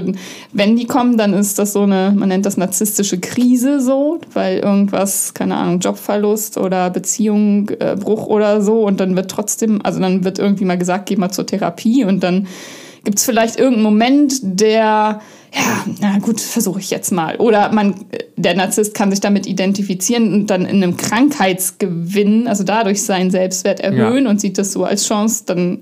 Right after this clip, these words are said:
Speaker 1: äh, das kann auch vorkommen so. Aber eigentlich an sich so, wenn alles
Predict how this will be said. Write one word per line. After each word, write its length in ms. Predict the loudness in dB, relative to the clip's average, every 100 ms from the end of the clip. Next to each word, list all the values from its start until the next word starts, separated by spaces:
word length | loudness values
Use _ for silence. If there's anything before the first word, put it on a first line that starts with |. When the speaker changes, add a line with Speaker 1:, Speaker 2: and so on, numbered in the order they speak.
| -6
Speaker 1:
äh, 160 | -8 -6 -6
das 240 | -6 -4
kann 180 | -2 -2
auch 180 | -2 -4
vorkommen 460 | -6 -2 0 2
so. 200 | 2 0 -4 -14 -14 -12 -14 -16 -18 -20 -20 -4
Aber 300 | 0 0 0
eigentlich 440 | -2 0 0 0
an 160 | 2 2
sich 280 | 2 0 0
so, 200 | 0 2
wenn 280 | 2 0 0
alles 640 | -2 -2 -2 -2 -6